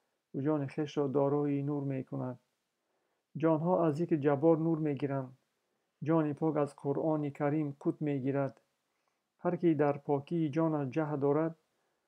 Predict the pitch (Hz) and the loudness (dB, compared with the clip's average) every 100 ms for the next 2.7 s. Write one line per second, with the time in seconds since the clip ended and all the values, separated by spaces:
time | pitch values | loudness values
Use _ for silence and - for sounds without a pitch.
0 | _ - 175 156 143 165 156 139 143 139 | _ -2 2 2 2 -2 -2 -2 -2 -4
1 | 143 139 131 - - 143 143 147 147 135 | -4 -4 -4 -10 -10 -4 -2 -2 -4 -4
2 | 139 - 156 139 139 135 131 | -4 -2 -2 0 0 -2 -4